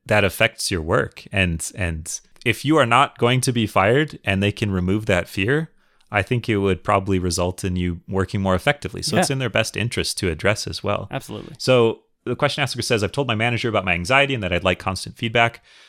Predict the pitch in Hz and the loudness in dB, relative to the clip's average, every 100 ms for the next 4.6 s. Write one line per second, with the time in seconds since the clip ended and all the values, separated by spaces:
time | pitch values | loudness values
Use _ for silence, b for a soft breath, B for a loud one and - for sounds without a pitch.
0 | b 110 120 220 220 196 156 120 92 131 | b 0 0 0 -2 0 2 0 0 0
1 | 120 - - - 98 87 80 87 98 _ | -2 -4 -6 0 2 2 -4 -8 -12 _
2 | _ _ - 123 117 104 - - _ - | _ _ -8 -2 0 0 -2 -10 _ -6
3 | 131 - 185 170 131 131 139 143 110 117 | -4 0 0 0 -2 -2 2 2 4 2
4 | 117 113 110 104 98 95 | 4 4 6 6 4 0